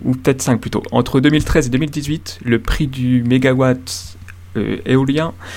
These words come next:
a été divisé par quatre. Euh, de l'autre côté, du côté obscur, les valorisations, euh, de l'indice boursier regroupement les entreprises du charbon, lui, a perdu soixante-quinze pour cent de sa valeur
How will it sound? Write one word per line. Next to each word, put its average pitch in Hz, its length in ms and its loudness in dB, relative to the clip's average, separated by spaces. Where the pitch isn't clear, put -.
a 120 140 2
été 127 160 2
divisé 143 280 -2
par 156 280 -2
quatre. - 440 -4
Euh, 117 560 2
de 113 140 4
l'autre 175 220 4
côté, 156 400 0
du 117 120 -10
côté 123 300 0
obscur, 127 680 2
les 117 120 2
valorisations, 143 1040 0
euh, 98 640 -4
de 110 140 4
l'indice 127 380 4
boursier 147 500 0
regroupement 127 500 0
les 120 160 2
entreprises 113 380 -8
du 107 80 -4
charbon, 107 440 -2
lui, 127 240 -2
a 123 120 0
perdu 120 300 -2
soixante-quinze 139 720 -4
pour - 260 -6
cent 127 200 0
de 123 100 0
sa 113 160 -4
valeur 110 360 -2